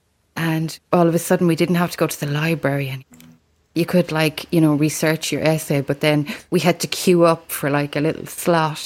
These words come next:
to use this computer. <laughs> It was crazy. So maybe it was some weird in-between time. Like, you often wonder, like,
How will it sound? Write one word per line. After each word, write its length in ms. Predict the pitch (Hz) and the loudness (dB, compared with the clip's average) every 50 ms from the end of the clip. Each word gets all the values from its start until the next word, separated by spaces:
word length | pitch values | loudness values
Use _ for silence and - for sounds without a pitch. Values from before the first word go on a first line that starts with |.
| - | -10
to 100 | - - | -8 -8
use 460 | 139 131 156 170 180 180 170 160 - - | -4 0 2 4 4 4 2 0 -2 -6
this 180 | 147 143 - | -8 -8 -8
computer. 720 | - - - 139 - - 147 147 143 147 - - - 190 - - - | -8 -10 -10 -8 -4 -2 -2 -2 -2 -2 -4 -4 -4 -6 -6 -4 0
<laughs> 0 | - 359 320 320 - - | 0 0 0 -2 -6 -2
It 60 | - 269 | 0 0
was 160 | 277 254 - | 0 0 -2
crazy. 600 | - 247 247 262 285 277 233 175 165 151 156 175 - - - _ _ _ _ _ | 0 2 2 4 4 2 2 0 -2 -2 -4 -4 -8 -18 -20 _ _ _ _ _
So 260 | - 190 185 180 - - - | -4 -2 -2 -2 -4 -6 -6
maybe 300 | 208 226 240 233 262 247 | -4 -2 -2 0 0 0
it 80 | 196 | 2
was 120 | 190 226 220 | 2 0 0
some 200 | - 214 196 175 | 0 0 0 2
weird 300 | 190 202 190 185 175 156 | 2 4 4 4 2 2
in-between 580 | 139 175 190 190 185 - - 208 196 196 180 175 | 0 0 0 0 0 0 0 0 0 0 0 -2
time. 540 | - - 196 180 175 175 160 151 151 156 - _ _ _ _ - | -2 0 0 0 0 0 -2 -4 -6 -10 -14 _ _ _ _ -10
Like, 120 | - - | -8 -2
you 80 | 196 202 | 0 2
often 320 | 208 226 220 190 185 180 | 0 0 0 -2 -2 0
wonder, 580 | 196 214 214 208 196 185 156 151 143 143 147 143 _ _ _ _ _ _ _ - | 2 2 2 2 2 2 2 2 2 0 -2 -6 _ _ _ _ _ _ _ -6
like, 320 | 190 190 - - - 120 | -6 -4 -4 -6 -8 -10